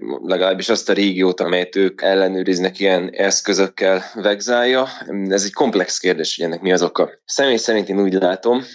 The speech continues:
hogy most ugye ennek a, ennek az izraeli hadjáratnak az a célja, hogy megtorolják a Hamász által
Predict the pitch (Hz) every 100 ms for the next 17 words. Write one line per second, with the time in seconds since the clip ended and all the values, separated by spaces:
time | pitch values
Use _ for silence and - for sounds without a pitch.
0 | - - - 98 92 95 90 92 - 87
1 | 95 90 92 - 90 90 - - - -
2 | - - - - 117 120 113 95 101 101
3 | 95 87 95 101 95 - 95 95 107 98
4 | 85 85 90 95 - 95 90 87 85 -
5 | 85 87 - - - _ - 92 92 -
6 | 95 92 90 92 90